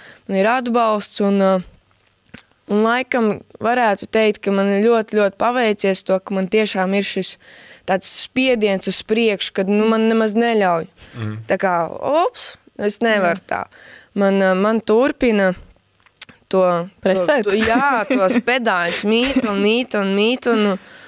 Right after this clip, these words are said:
Speaker 1: un šobrīd, paskatoties, ā, to man uz galda stāv tā balva, un tāds,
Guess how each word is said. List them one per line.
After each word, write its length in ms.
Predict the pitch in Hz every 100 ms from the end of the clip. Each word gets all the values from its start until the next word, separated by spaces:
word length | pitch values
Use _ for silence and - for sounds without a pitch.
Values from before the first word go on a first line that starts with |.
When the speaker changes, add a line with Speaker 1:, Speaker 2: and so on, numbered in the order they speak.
| - - -
Speaker 1:
un 160 | 202 196
šobrīd, 500 | - 247 240 220 202
paskatoties, 920 | 226 247 - 226 214 202 202 190 -
ā, 540 | 196 190 185 185 180 180 - _ _ -
to 120 | 190
man 220 | 196 202
uz 100 | 180
galda 380 | 196 208 226 202
stāv 380 | - 190 196 202
tā 160 | 185
balva, 580 | 180 175 185 208 262 294 - -
un 140 | 196
tāds, 340 | - 190 190